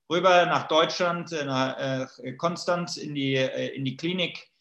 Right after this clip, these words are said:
gebracht und auf einmal direkt in die Notaufnahme, weil die Ärzte nicht, äh, herausfinden konnten,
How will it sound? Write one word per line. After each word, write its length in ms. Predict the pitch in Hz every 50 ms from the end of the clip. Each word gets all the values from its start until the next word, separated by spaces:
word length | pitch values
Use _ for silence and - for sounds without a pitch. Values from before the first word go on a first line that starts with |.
| _ _ _ _
gebracht 500 | - 131 107 - - 139 147 - - -
und 120 | 160 147 151
auf 120 | 147 151
einmal 280 | 156 160 175 180 175 170
direkt 320 | 165 151 160 175 - -
in 100 | 185 175
die 80 | 170 165
Notaufnahme, 920 | 165 165 185 156 127 160 165 156 - 139 123 123 123 127 135 139 147 151
weil 280 | 139 143 139 139 139 135
die 160 | 135 139 143
Ärzte 440 | 131 139 156 165 - - - - 185
nicht, 420 | 175 185 202 202 - - - -
äh, 120 | - 151 147
herausfinden 880 | 139 147 139 143 156 185 190 190 - - 160 156 147 156 147 147 147 139
konnten, 680 | - 131 139 143 143 127 - 156 151 151 160 151 -